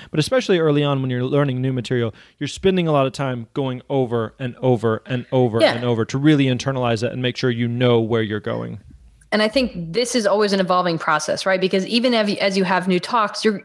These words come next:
Speaker 2: hopefully your expertise is tight enough that you're gonna be relying on some of the same stories. So there are some of my stories that I've told hundreds of times on
Speaker 1: Yeah.
Speaker 2: stage, right? And there are others that maybe I've done them twenty times.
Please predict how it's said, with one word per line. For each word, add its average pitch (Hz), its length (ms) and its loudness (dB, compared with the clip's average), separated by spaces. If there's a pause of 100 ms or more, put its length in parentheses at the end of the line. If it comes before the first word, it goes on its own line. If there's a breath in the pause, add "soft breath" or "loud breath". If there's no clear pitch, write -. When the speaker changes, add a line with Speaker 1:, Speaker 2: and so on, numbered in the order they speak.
Speaker 2:
hopefully 196 440 0
your 196 160 2
expertise 208 640 0
is 190 200 0 (140)
tight 269 220 0
enough 196 220 0
that 196 80 2
you're 185 100 2
gonna 214 180 2
be 202 120 2
relying 185 440 2
on 175 100 4
some 196 160 0
of 196 80 2
the 180 60 -6
same 170 240 -2
stories. 160 420 -2
So 185 260 0 (320 loud breath)
there 277 120 2
are 240 60 -2
some 233 180 0
of 226 100 2
my 202 140 2
stories 185 480 0
that 190 160 2
I've 190 180 0
told 170 360 0
hundreds 190 420 0
of 170 80 -4
times 170 440 -2
on 160 100 -2
Speaker 1:
Yeah. - 40 -2
Speaker 2:
stage, - 360 -6
right? 190 260 -2
And 202 140 2
there 208 160 2
are 170 60 0
others 202 360 0
that 190 240 0
maybe 170 260 2
I've 170 120 0
done 175 180 2
them 185 80 0
twenty 269 260 2
times. - 420 -4